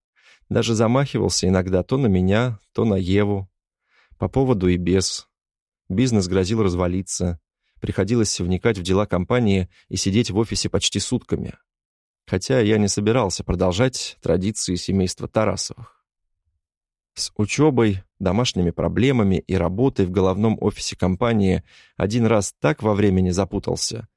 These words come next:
что про день рождения Миры забыл. Она обиделась, и понеслось. А как все красиво начиналось.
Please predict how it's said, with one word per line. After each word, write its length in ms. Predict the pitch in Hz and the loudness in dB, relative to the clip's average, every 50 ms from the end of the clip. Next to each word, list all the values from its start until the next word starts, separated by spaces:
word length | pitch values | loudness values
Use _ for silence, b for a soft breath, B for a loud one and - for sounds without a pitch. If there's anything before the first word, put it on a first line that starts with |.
| _ _ _ | _ _ _
что 220 | - - - 101 | -12 -6 -6 -4
про 180 | 90 - 92 95 | 0 0 0 2
день 200 | 95 113 127 120 | 2 2 2 2
рождения 500 | 101 98 98 90 104 120 117 104 92 92 | 2 2 0 0 0 0 2 2 2 2
Миры 300 | 95 104 117 117 98 95 | 2 2 2 2 2 0
забыл. 500 | 85 95 101 104 98 95 76 - - - _ _ _ _ _ _ _ _ _ _ _ - | 0 0 0 2 2 0 0 -2 -6 -12 _ _ _ _ _ _ _ _ _ _ _ -4
Она 320 | - 95 95 101 98 92 | -2 0 2 2 2 2
обиделась, 880 | 90 90 92 131 160 165 151 151 143 135 127 120 - - - - - _ _ _ - | 0 0 0 0 -2 0 0 0 0 0 0 -2 -4 -8 -10 -12 -14 _ _ _ -6
и 300 | - - 107 135 156 160 | 0 0 2 2 2 0
понеслось. 1160 | 143 - 104 104 101 92 92 - - 87 87 - 104 98 - - - - - - - - - _ _ _ _ _ _ _ b b b b b b b b b b b | -2 0 0 2 2 0 0 -2 -4 -6 -4 -4 -4 -6 -8 -10 -10 -8 -8 -10 -12 -14 -18 _ _ _ _ _ _ _ b b b b b b b b b b b
А 140 | - 92 | -4 -4
как 220 | 92 - 160 165 - | 0 0 0 0 0
все 220 | - - - 139 | -2 -2 -2 0
красиво 440 | - - 135 120 - - 113 117 120 | 2 2 0 0 0 0 0 0 2
начиналось. 920 | 110 104 98 - - 92 92 92 95 98 95 95 - - - - - - | 2 0 0 0 0 0 2 2 2 2 0 -2 -4 -6 -10 -12 -12 -16